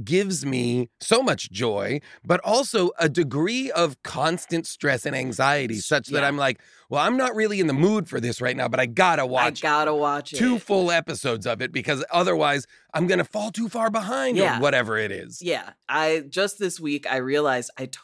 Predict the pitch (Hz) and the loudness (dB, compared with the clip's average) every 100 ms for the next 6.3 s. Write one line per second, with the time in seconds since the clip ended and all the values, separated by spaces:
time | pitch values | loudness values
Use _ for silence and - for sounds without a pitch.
0 | _ 180 185 180 165 156 147 135 127 104 | _ 0 2 2 0 0 0 4 2 2
1 | 127 120 139 127 123 - 127 120 120 117 | -2 -2 -2 -2 -2 -2 -2 -2 -4 -6
2 | 117 - 135 127 123 127 117 139 120 120 | -6 -4 -4 -2 -2 -2 -2 -4 -4 -2
3 | 113 117 - - - - - 214 247 247 | -4 -6 -10 -10 -12 -10 -4 -2 2 4
4 | 302 247 123 98 - _ _ _ - 165 | 2 0 -2 -4 -8 _ _ _ 2 4
5 | 185 214 214 139 131 214 214 214 214 208 | 4 4 2 4 2 2 2 2 2 0
6 | 262 285 | -4 -8